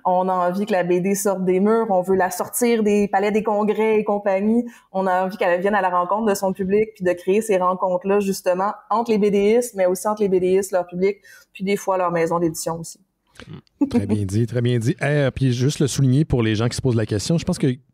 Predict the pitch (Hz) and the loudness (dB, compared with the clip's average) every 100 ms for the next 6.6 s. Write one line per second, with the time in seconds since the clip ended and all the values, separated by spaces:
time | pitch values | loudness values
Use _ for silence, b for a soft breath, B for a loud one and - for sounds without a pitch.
0 | - 139 127 180 175 156 147 175 160 165 | -6 -2 2 2 2 2 2 2 2 0
1 | 160 151 - 185 151 120 - 135 147 131 | 0 0 2 2 2 0 2 2 2 2
2 | 127 120 113 98 151 156 156 117 110 - | 0 0 0 0 0 2 2 2 0 0
3 | 180 - - 143 151 123 110 110 - - | -4 -4 -2 0 2 0 -2 -2 -2 -2
4 | 127 - 113 107 117 120 110 101 107 104 | -2 -2 -2 0 0 0 -2 -2 -2 -2
5 | - 123 113 101 117 127 127 - 143 131 | -2 0 0 0 -2 -2 -4 -4 -2 -2
6 | 110 113 143 104 - 123 | -2 -2 -2 -2 -2 -2